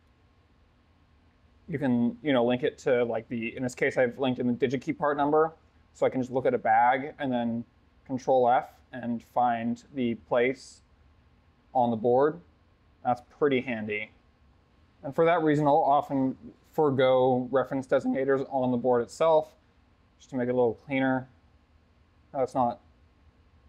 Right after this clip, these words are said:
I know that's a little bit of a controversial thing to do, but I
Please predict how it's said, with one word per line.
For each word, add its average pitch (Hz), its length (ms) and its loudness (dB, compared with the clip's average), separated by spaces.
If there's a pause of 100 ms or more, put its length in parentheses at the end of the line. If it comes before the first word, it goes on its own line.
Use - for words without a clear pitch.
(760)
I 131 80 -10
know 123 120 -2
that's 117 180 0
a - 20 0
little 120 160 0
bit 123 120 -6
of 120 80 -6
a 120 40 -8
controversial 127 680 -2
thing 127 220 -6
to 120 80 -4
do, 123 280 -2
but 113 240 -8 (800)
I 127 140 -8